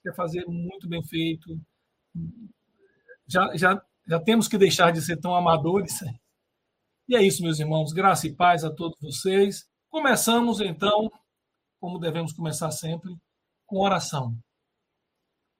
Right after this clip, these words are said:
Oremos. Senhor Deus, maravilhoso Pai, nós te damos graças por tudo, Senhor. Te damos graças, Senhor, por esse dia maravilhoso. Te damos graças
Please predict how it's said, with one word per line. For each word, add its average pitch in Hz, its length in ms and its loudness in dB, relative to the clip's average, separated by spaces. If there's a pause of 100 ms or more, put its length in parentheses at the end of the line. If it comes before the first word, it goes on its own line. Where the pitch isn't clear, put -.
(400)
Oremos. 151 680 -4
Senhor 165 240 -2
Deus, 185 440 4
maravilhoso 160 560 -2
Pai, 185 440 2
nós 175 260 -4
te - 80 -12
damos 180 240 -2
graças 185 400 0
por - 240 -4
tudo, 180 300 -6
Senhor. 185 560 0
Te 175 100 -8
damos 196 220 0
graças, 180 340 2
Senhor, 180 560 -2 (1000)
por 311 120 -6
esse 269 240 -2
dia 196 260 2
maravilhoso. 156 640 2
Te 165 140 -8
damos 170 300 -2
graças 175 680 2